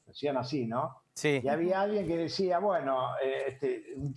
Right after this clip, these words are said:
Speaker 1: un chino, hacía de chino, decía, "Americano pelea, luso pelea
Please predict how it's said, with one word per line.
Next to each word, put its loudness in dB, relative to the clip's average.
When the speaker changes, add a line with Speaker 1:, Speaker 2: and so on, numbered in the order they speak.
Speaker 1:
un -2
chino, 0
hacía 0
de -2
chino, -2
decía, -2
"Americano -2
pelea, -2
luso -2
pelea 0